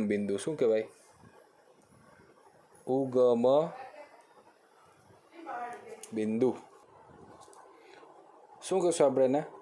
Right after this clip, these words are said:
ઉગમ બિંદુ. કેને? તો કે એક્સ અક્ષ અને વાય અક્ષ એટલે કે બે રેખાઓ દોરી છે, એકબીજાને જે છેદે,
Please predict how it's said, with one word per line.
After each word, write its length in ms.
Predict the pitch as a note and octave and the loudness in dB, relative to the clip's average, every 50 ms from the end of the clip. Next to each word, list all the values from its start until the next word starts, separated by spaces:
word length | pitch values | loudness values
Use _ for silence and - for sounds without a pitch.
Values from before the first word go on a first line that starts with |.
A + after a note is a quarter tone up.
| - - - - - - | -20 -20 -20 -12 -4 -2
ઉગમ 380 | D#3 D#3 D3 C#3+ C#3+ A#2+ G2+ F#2+ F#2+ | -2 2 4 6 6 6 4 2 -2
બિંદુ. 280 | F#2+ F2+ F2+ F2+ F2 - - - - - - - - - | -2 -4 -4 -6 -8 -8 -10 -18 -20 -20 -20 -20 -6 0
કેને? 240 | - F3 F#3+ F#3 F3 D#3+ D#3 - - - - - | 2 4 6 6 4 4 2 -2 -10 -10 -4 -2
તો 80 | C#3+ | 0
કે 100 | - D3 - - - - - | 2 0 0 -2 -4 -2 2
એક્સ 340 | D#3+ G#3 A3 G#3+ - - G#3 | 4 4 4 2 2 2 4
અક્ષ 240 | G#3+ G3+ - - - - | 4 2 2 -2 0 0
અને 180 | E3 E3+ E3+ D3+ C#3 C#3 | 2 4 6 6 8 8
વાય 260 | C#3+ C3 G#2+ F#2+ F#2 | 8 8 8 4 2
અક્ષ 180 | - - - A2+ | 0 -2 -4 -2
એટલે 140 | A#2 B2 | 0 2
કે 100 | A#2+ B2 | 4 2
બે 260 | A2+ A2 A#2+ C3+ D3 D3 | 2 2 4 6 6 6
રેખાઓ 420 | C#3 C#3+ C#3+ - - D3+ C#3+ D3 | 6 6 4 6 6 6 8 8
દોરી 300 | C#3+ D#3 F3 F3 D#3+ C#3+ | 6 6 6 6 4 4
છે, 100 | - C3+ | 4 4
એકબીજાને 380 | B2+ B2 B2+ C3 B2+ C3+ C3 B2+ | 2 4 2 2 4 4 4 6
જે 120 | B2+ C3+ | 4 4
છેદે, 360 | C3 C3+ - F3 E3+ D3 A#2+ | 4 4 2 2 4 6 6